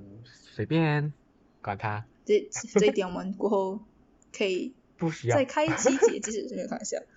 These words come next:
Speaker 1: <laughs> 不需要开。<sighs> 因为时候非常向往野外求生的这种生活。
Speaker 2: 嗯。
Speaker 1: 因为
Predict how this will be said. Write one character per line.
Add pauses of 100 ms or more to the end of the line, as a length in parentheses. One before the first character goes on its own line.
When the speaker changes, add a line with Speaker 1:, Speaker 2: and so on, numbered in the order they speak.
Speaker 1:
<laughs>
不
需
要
开。 (1500)
<sighs> (680)
因
为
时
候
非
常
向
往 (160)
野
外
求
生
的
这
种
生
活。 (640)
Speaker 2:
嗯。
Speaker 1:
因
为